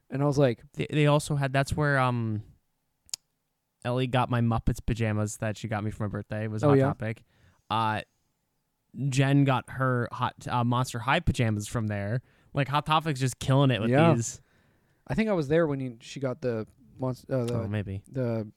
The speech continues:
Speaker 1: Muppets P Js. 'Cause,
Speaker 2: Probably.
Speaker 1: uh, she
Speaker 2: Oh,
Speaker 1: was
Speaker 2: it was
Speaker 1: like,
Speaker 2: when you guys went, yeah.
Speaker 1: yeah, um, when, <laughs> it was funny because it was Moon, Ellie, and I, and we walked into Hot Topic, and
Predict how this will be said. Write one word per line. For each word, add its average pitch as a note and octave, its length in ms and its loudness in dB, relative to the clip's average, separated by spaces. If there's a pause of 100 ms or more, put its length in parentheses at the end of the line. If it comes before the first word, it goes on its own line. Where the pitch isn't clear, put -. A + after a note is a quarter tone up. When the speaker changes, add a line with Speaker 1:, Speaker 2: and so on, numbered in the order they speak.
(140)
Speaker 1:
Muppets A#2+ 360 -2
P A#2 140 -4
Js. G2 300 -4 (580)
'Cause, E3 260 6
Speaker 2:
Probably. C3 340 6
Speaker 1:
uh, - 20 -2 (240)
she - 140 -2
Speaker 2:
Oh, - 20 12
Speaker 1:
was D#3+ 80 12
Speaker 2:
it - 20 12
was - 60 -
Speaker 1:
like, C#3+ 60 12
Speaker 2:
when D3+ 100 10
you C#3+ 100 10
guys C#3 160 6
went, C3 200 2 (180)
yeah. C#3 160 4
Speaker 1:
yeah, D#3+ 180 8 (500)
um, C3 220 -2 (140)
when, D#3 320 2 (200)
<laughs> - 200 -14
it F3+ 80 8
was F#3 140 4
funny G3+ 320 2
because D3 420 2 (180)
it E3 100 4
was C#3+ 200 -4 (580)
Moon, C#3 600 4 (160)
Ellie, D3 300 4
and B2 100 -2
I, G#2+ 260 -8 (480)
and D3+ 720 4 (960)
we D#3+ 140 4
walked E3+ 300 4
into E3+ 160 0
Hot D#3 220 -2
Topic, - 600 -4 (320)
and C#3+ 720 -2